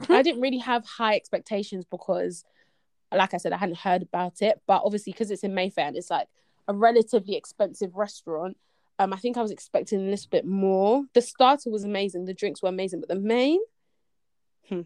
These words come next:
Speaker 1: I don't know whether the chef is just a fan of salt or something,
Speaker 2: Mm-mm.
Speaker 1: but my fish was so salty. Like,
Speaker 2: Can we, um, can we speak on that? Because, um, and I'm, when I mean speak on that, I mean, you know,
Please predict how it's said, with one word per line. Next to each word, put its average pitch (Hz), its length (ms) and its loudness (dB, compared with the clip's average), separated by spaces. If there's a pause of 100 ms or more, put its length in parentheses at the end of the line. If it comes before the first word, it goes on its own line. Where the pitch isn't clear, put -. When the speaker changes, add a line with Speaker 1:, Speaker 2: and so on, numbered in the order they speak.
(240)
Speaker 1:
I 226 100 8
don't 403 160 10
know 440 200 10
whether 359 280 6
the 220 160 4
chef 277 420 0
is 220 160 -6
just 240 340 -6
a 208 60 -8
fan 220 380 0
of 185 120 -6
salt - 400 0 (100)
or 214 120 -2
something, 254 580 -4
Speaker 2:
Mm-mm. 330 760 2 (120)
Speaker 1:
but 233 300 6 (100)
my 254 420 -6 (180)
fish 240 320 -6
was - 160 -12
so 202 460 -2
salty. 190 720 -4
Like, 190 320 -6 (640)
Speaker 2:
Can 415 220 2
we, 508 260 2
um, 302 200 -2
can 359 120 -4
we 494 80 0
speak - 340 -2
on 190 180 -4
that? 160 180 -8 (100)
Because, 226 460 0
um, 220 420 2 (540)
and 247 100 2
I'm, 254 140 2
when 285 120 -2
I 320 60 -2
mean 302 100 0
speak 269 200 -8
on 226 100 -2
that, - 100 -2
I 202 80 2
mean, 220 260 0
you 302 100 2
know, 415 240 6